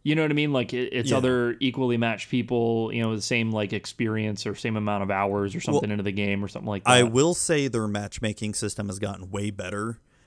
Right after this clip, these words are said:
Speaker 2: And like I said, this is gonna sound like I'm tooting my own horn, but since I haven't played for so long, um,
Speaker 1: Right.
Speaker 2: when I was playing some ranked ladder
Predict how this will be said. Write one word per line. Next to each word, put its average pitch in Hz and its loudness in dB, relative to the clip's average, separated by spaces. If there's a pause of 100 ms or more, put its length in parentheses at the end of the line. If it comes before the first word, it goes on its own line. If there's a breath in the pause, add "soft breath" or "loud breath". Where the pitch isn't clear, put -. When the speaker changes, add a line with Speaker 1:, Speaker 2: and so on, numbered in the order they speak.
(180 soft breath)
Speaker 2:
And 101 -2
like 113 0
I 110 2
said, 101 -2
this 110 -2
is 120 -2
gonna 117 0
sound 113 0
like 107 -4
I'm 104 -4
tooting 107 -2
my 101 0
own 101 -4
horn, 113 0
but 98 -4
since - -2
I 120 2
haven't 107 -2
played 104 -2
for 101 -6
so 104 2
long, 101 -6 (480 soft breath)
um, 104 2
Speaker 1:
Right. 104 0
Speaker 2:
when 110 2
I 107 4
was 104 2
playing 101 -2
some 98 -4
ranked 101 -4 (120)
ladder 107 -2